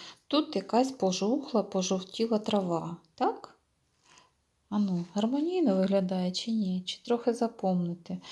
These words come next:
Трохи як вроді пустувато. Ось так яскраво.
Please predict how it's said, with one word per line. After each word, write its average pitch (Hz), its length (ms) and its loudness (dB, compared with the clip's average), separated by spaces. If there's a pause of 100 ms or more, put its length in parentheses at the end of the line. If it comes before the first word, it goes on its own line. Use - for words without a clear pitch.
(300)
Трохи 208 280 -2
як 196 180 -2
вроді 196 240 0
пустувато. 185 1080 -4 (2000)
Ось - 260 -8 (920)
так 233 360 -2
яскраво. 220 960 -2